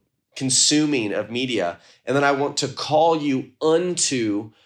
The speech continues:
uh, increased creativity. So, uh, it's a fast here,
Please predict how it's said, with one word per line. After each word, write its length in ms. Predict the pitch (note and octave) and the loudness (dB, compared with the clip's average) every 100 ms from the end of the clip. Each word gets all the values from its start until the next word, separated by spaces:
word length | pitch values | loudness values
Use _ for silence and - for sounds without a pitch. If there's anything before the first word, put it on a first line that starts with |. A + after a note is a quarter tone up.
| _ - | _ -2
uh, 260 | A2+ G#2+ - | 0 0 0
increased 920 | D3+ D#3 F3 - D3+ C#3+ C#3+ - - | 0 0 -2 -4 -2 -2 0 0 -2
creativity. 920 | - C#3+ B2+ A#2 A2+ B2 G#2+ E2+ - _ _ _ _ | -6 -2 0 0 -2 -4 -4 -8 -12 _ _ _ _
So, 460 | - C#3 B2 G#2 - _ - | 0 2 2 0 -6 _ -12
uh, 140 | - | -6
it's 160 | A2+ A#2 | -4 -2
a 80 | G#2+ | -2
fast 640 | - D3+ F#3 F#3 - - | 0 2 2 2 0 0
here, 520 | E3 D#3 A#2+ F#2 A2+ | 2 2 2 0 -6